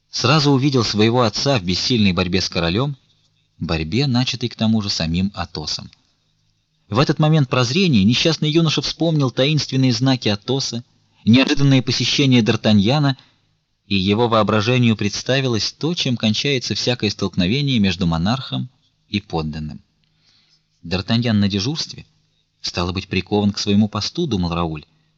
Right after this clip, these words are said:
«и он не поехал бы к графу де ла Фер ради удовольствия повидаться с ним.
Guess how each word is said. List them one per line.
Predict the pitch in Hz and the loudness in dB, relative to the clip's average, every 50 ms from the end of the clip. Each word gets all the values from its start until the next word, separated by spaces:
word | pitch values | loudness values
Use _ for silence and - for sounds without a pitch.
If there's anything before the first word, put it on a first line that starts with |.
| _ _ _ _ _ _ _ | _ _ _ _ _ _ _
«и | 98 98 92 | -6 -4 -2
он | 92 104 123 131 131 131 | -2 0 0 0 0 0
не | 131 | 0
поехал | 120 120 120 113 127 160 165 - 156 151 | 0 0 -2 -2 -2 -4 -4 -6 -6 -6
бы | 143 143 | -6 -6
к | 123 | -4
графу | 117 120 135 135 - 127 | -2 -2 -2 -2 -2 -2
де | 120 117 | -2 0
ла | 110 110 107 | 0 -2 -2
Фер | - 147 147 143 - _ _ | -2 -4 -4 -4 -6 _ _
ради | - 123 123 123 123 | -6 -4 -2 -2 -2
удовольствия | 123 117 113 110 110 127 123 - - 123 120 | -2 0 0 0 0 -2 -4 -2 -2 -2 -2
повидаться | 110 127 127 135 131 110 85 - - - - | -2 -2 -4 -4 -2 -4 -4 -4 -6 -8 -8
с | - | -6
ним. | 85 78 76 73 | -4 -4 -6 -6